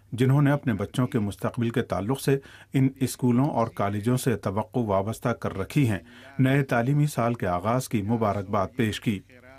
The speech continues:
انہوں نے کہا کہ کسی بھی قوم کی ترقی و پیش رفت کا دار و مدار اس کے علم و دانش پر ہوتا ہے۔ اسلامی جمہور ایران کے صدر نے اس بات کا ذکر کرتے ہوئے کہ یونیورسٹیوں میں آزاد مباحثے کا، کہ جس کی ضرورت پر قائد انقلاب اسلامی نے تاکید فرمائی ہے،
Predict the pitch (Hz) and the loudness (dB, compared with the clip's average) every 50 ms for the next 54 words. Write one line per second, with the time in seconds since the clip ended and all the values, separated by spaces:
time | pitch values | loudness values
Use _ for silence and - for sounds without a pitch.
0 | - - _ - 143 135 147 151 156 156 135 135 - - 170 151 151 139 131 - | -20 -10 _ 2 4 4 6 4 4 4 2 2 2 2 0 0 0 0 0 0
1 | 131 127 123 135 131 - - 110 113 127 123 - 131 127 - 110 101 98 - - | 0 2 2 0 0 0 2 0 2 2 0 0 -2 -2 -2 -2 -4 -2 -2 0
2 | 120 117 - - 101 98 - - 127 117 - - 113 101 90 90 90 95 98 101 | -2 0 0 -2 -4 -4 -4 -4 -6 -6 -4 -2 -4 -2 0 -2 -2 -2 -2 0
3 | 101 107 95 101 - - - - - - - - - 143 135 - - 139 135 135 | 0 2 0 0 -2 -4 -10 -20 -20 -20 -10 -4 -2 -2 0 2 2 2 2 2
4 | - - - - - - 143 143 156 147 120 104 98 101 101 107 120 131 135 - | -2 -8 -20 -10 -4 0 2 4 4 4 4 2 2 0 0 2 2 2 0 0
5 | - 104 95 - - - - - 92 82 - 98 92 - _ - - - - - | -2 -4 -2 -2 -2 -2 -2 -2 -4 -4 -4 -8 -10 -12 _ -20 -20 -20 -20 -20
6 | - - - - - 135 - - 147 170 185 185 147 151 156 175 170 139 123 113 | -20 -20 -8 -4 -2 0 2 2 2 2 2 2 2 2 2 2 2 2 2 2
7 | 127 151 151 - 120 110 - - 139 131 127 117 117 123 151 139 107 101 107 110 | 2 0 0 0 -2 -2 0 0 0 2 2 2 0 0 0 0 -2 -2 -2 -2
8 | 107 120 - - 117 101 95 110 117 - - - - 98 - - 127 113 110 127 | -2 -2 0 -2 -4 -2 -2 -4 -4 -4 -4 -6 -6 -6 -2 -2 0 2 2 2
9 | 139 143 - - - - - - 135 127 123 131 135 131 123 127 - - - 156 | 0 0 -4 -14 -20 -20 -8 -2 2 4 4 4 4 4 2 0 0 0 2 2
10 | 143 123 135 175 - - 113 113 110 120 120 127 123 120 113 101 90 98 98 98 | 4 4 2 2 0 0 -2 0 2 2 0 0 0 -2 -2 -2 0 0 0 0
11 | 107 - - 135 135 - 90 - - - - - _ - - 135 127 139 135 - | -2 -2 -2 -2 0 0 -2 -2 -4 -12 -20 -20 _ -2 0 2 2 2 0 0
12 | - 143 110 110 107 101 104 120 139 139 - - 143 147 147 - 104 104 117 120 | 0 -2 0 0 -2 0 0 0 0 0 0 -2 -2 -2 0 0 0 0 2 0
13 | 131 117 107 - 113 110 117 120 120 113 101 - 104 95 101 120 131 117 113 131 | 0 -2 -2 -2 -2 -2 0 0 0 -2 -2 -2 -2 -2 0 2 2 2 0 0
14 | 127 - 101 98 - - 123 120 123 123 - - - 98 92 107 147 143 120 117 | 0 -2 -2 -2 -2 -2 -2 -2 -2 -2 -4 -8 -6 -4 -2 0 0 2 2 0
15 | 143 | 0